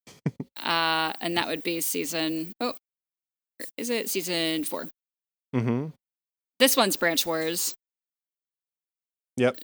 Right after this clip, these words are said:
Speaker 1: T-, peeing in the bottle.
Speaker 2: <laughs>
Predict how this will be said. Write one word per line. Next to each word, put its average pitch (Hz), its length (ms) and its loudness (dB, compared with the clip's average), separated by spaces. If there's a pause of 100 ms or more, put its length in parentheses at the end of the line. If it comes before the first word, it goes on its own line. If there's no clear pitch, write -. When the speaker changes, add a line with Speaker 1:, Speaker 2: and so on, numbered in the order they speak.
(120)
Speaker 1:
T-, - 1000 -12
peeing 220 240 4
in 202 80 2
the 185 80 0
bottle. 165 520 2 (720)
Speaker 2:
<laughs> 123 340 0